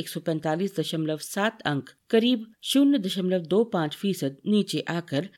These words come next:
सत्तावन हजार नौ सौ छियानवे दशमलव छह आठ अंक पर बंद हुआ। इसी प्रकार पचास शेयरों वाला नेशनल स्टॉक एक्सचेंज का निफ्टी भी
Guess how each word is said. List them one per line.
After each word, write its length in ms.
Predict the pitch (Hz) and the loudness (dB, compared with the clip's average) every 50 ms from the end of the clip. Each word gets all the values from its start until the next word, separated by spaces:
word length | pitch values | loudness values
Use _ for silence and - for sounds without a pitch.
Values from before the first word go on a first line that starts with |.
| _ _ | _ _
सत्तावन 640 | - - - 214 214 - - 214 208 208 226 247 247 | -4 0 0 0 0 0 0 0 2 2 2 0 0
हजार 360 | 220 202 185 185 185 185 190 | 0 0 0 0 0 0 0
नौ 180 | 190 170 165 160 | 0 0 0 0
सौ 180 | - - 165 | 0 0 -2
छियानवे 560 | 160 - - 165 160 151 151 156 170 180 208 | -2 -2 -4 -4 -2 -2 0 0 0 0 0
दशमलव 460 | 202 165 160 - 170 156 151 151 147 143 - - | 0 -2 -2 -2 -2 -2 -2 -4 -4 -8 -10 -8
छह 280 | - - 202 240 240 240 | -2 0 0 0 0 0
आठ 320 | - 147 151 151 - - - | -2 -4 -4 -4 -6 -10 -6
अंक 220 | - 185 185 180 - | -4 -4 -4 -4 -4
पर 220 | - 143 143 185 | -4 -4 -2 -2
बंद 280 | 180 170 202 185 151 156 | 0 2 2 2 2 -2
हुआ। 380 | 147 143 139 131 123 117 107 - _ _ _ _ _ _ - | -4 -4 -4 -4 -6 -8 -10 -14 _ _ _ _ _ _ -4
इसी 160 | 185 - 185 | -2 0 0
प्रकार 420 | 170 170 156 143 - 147 160 196 - - | 0 0 -2 -2 -2 -2 -4 -4 -4 -4
पचास 360 | - 165 165 170 165 175 185 - | -4 -2 0 0 0 0 0 -2
शेयरों 340 | - - 160 156 165 160 | -2 0 0 0 0 0
वाला 220 | 151 151 147 151 151 | 0 -2 -2 -2 -2
नेशनल 400 | 147 147 147 147 - - 147 139 | 0 0 -2 -2 -4 -6 -8 -8
स्टॉक 360 | - - - - 180 208 208 - - | -8 -8 -4 -2 -2 -2 -2 -4 -8
एक्सचेंज 420 | - - - - - 160 165 156 | -10 -10 -10 -8 -4 -4 -4 -4
का 160 | 147 - 147 139 | -4 -4 -4 -2
निफ्टी 400 | 151 175 180 - - 254 240 190 | -2 -2 -4 -4 -2 -2 0 0
भी 260 | 165 151 147 165 | 0 -2 -2 -4